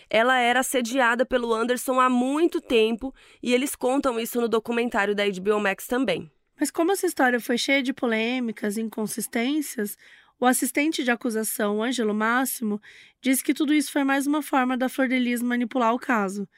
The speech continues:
Speaker 2: Ele contou que a Simone nunca tinha falado de abuso sexual nas conversas que tinham tido antes. Sua teoria é de que ela falou durante os depoimentos pra criar essa tese de que a Simone tinha sido a mandante e não a mãe.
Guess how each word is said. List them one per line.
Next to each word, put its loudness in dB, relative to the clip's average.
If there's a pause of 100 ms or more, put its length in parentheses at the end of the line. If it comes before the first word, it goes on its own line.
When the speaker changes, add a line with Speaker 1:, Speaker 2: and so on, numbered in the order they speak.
(400)
Speaker 2:
Ele 0
contou -2
que -2
a 2
Simone -2
nunca -4
tinha -4
falado 0
de -2
abuso -2
sexual 0
nas -4
conversas -2
que -4
tinham -4
tido -2
antes. -4 (680)
Sua 0
teoria 4
é 0
de -6
que -2
ela 4
falou 0
durante -4
os -4
depoimentos -2
pra -2
criar 2
essa 0
tese 2 (420)
de 0
que -2
a 6
Simone 2
tinha -2
sido -2
a 2
mandante -2
e -6
não -2
a -2
mãe. -2